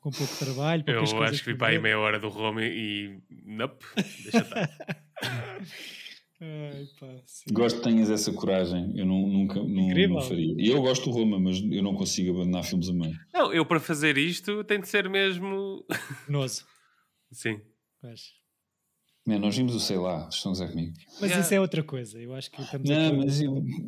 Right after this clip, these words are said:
Speaker 1: Sei Lá
Speaker 3: vocês
Speaker 1: não
Speaker 3: têm essa veia que eu, que eu invejo e gostava de ter, que é se divertirem com a cena alheia, com a vergonha alheia.
Speaker 1: É que mais ou menos, hein? Eu acho que,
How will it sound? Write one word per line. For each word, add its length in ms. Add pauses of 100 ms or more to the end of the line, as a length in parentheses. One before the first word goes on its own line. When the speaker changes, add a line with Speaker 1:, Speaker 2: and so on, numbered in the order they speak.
(580)
Speaker 1:
Sei 240
Lá 100
Speaker 3:
vocês 300
Speaker 1:
não 40
Speaker 3:
têm 200
essa 240
veia 500
que 100
eu, 120 (320)
que 100
eu 120
invejo 440
e 40
gostava 340
de 60
ter, 240
que 120
é 60
se 120
divertirem 560
com 460
a 40
cena 240
alheia, 380
com 140
a 20
vergonha 320
alheia. 240
Speaker 1:
É 40
que 220
mais 220
ou 80
menos, 280
hein? 240
Eu 80
acho 180
que, 80